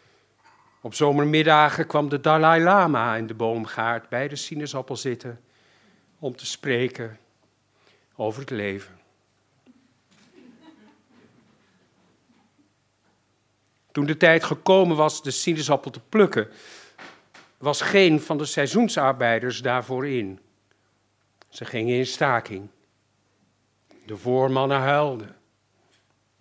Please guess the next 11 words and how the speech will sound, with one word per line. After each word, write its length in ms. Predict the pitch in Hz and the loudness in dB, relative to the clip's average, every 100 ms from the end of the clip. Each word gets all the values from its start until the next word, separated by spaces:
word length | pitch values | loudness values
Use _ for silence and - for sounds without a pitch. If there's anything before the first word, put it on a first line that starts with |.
| _ _ _ _ _ _ - | _ _ _ _ _ _ -2
De 120 | 131 | 2
andere 420 | 135 151 143 143 | 2 2 2 0
sinaasappels 720 | 139 - 135 131 135 - 131 | 0 -2 -2 0 0 0 -6
bezwoeren 600 | - 131 139 151 151 139 127 - - | -6 -6 -4 0 2 2 -2 -14 -6
dat 160 | 135 - | -4 -4
ze 120 | 151 | -4
zouden 400 | 156 143 147 143 | 4 4 4 0
verzuren. 680 | 165 151 202 196 165 143 131 - _ _ _ _ _ _ _ _ _ _ _ _ _ _ - | -2 -2 0 2 2 0 -6 -16 _ _ _ _ _ _ _ _ _ _ _ _ _ _ -2
Maar 160 | 156 | 0
de 80 | 175 | 2
sinaasappel 880 | 175 - 233 202 202 180 165 160 147 | 0 2 2 6 4 4 2 2 0